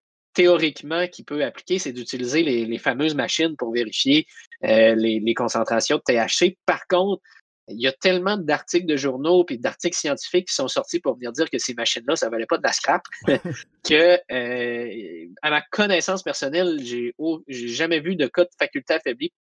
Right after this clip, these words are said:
concernant le cannabis où est-ce que cette machine-là a été utilisée pour le déterminer. Ce que les policiers vont utiliser, c'est le test de coordination, puis c'est valable pour l'alcool aussi, hein. C'est ça.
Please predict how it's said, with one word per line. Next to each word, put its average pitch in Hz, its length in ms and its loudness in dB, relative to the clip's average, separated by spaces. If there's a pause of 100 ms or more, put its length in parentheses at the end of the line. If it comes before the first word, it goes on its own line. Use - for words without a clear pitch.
(120)
concernant 131 360 -2
le 147 80 -2
cannabis 135 480 0
où 120 80 -2
est-ce - 80 -4
que 117 80 -4
cette - 180 -6
machine-là 135 380 0
a - 40 4
été 135 160 0
utilisée 120 380 -2
pour 123 120 -2
le 117 100 0
déterminer. 113 520 -4 (280)
Ce - 80 -20
que 151 60 4
les 156 60 4
policiers 170 300 2
vont 220 140 4
utiliser, 139 340 0
c'est 156 160 0
le 117 60 -4
test 175 240 2
de 123 40 2
coordination, 120 680 0
puis - 60 -10
c'est 139 80 -2
valable 156 260 2
pour 151 120 -2
l'alcool 139 400 0
aussi, 117 320 -8
hein. - 80 -18 (1120)
C'est 139 160 2
ça. 98 80 -6